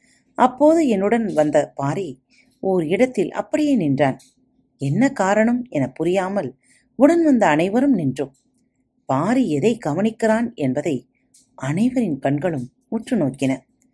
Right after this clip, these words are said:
பாறையின் மீது வேர்போல தேன் நிறத்தில் படர்ந்து இருந்த சிறு கொடியில் மலர்ந்திருந்தது பூ. அதன் இதழ்கள் காற்றடிக்கும் போது சாய்ந்து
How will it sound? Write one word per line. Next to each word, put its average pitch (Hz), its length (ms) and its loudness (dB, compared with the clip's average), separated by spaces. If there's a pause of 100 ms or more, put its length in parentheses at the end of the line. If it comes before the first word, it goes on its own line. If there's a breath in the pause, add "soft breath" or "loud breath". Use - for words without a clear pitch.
(380 soft breath)
பாறையின் 311 520 2
மீது 240 280 2
வேர்போல 196 540 2 (840)
தேன் 285 320 2
நிறத்தில் 175 580 -2 (220)
படர்ந்து 220 420 0
இருந்த 139 300 0
சிறு 240 420 -2
கொடியில் 139 460 -2 (500 soft breath)
மலர்ந்திருந்தது 165 760 0
பூ. 139 300 -8 (840 soft breath)
அதன் 143 340 0
இதழ்கள் 185 560 -2 (420)
காற்றடிக்கும் 165 640 -2
போது 175 260 -2
சாய்ந்து 147 720 -2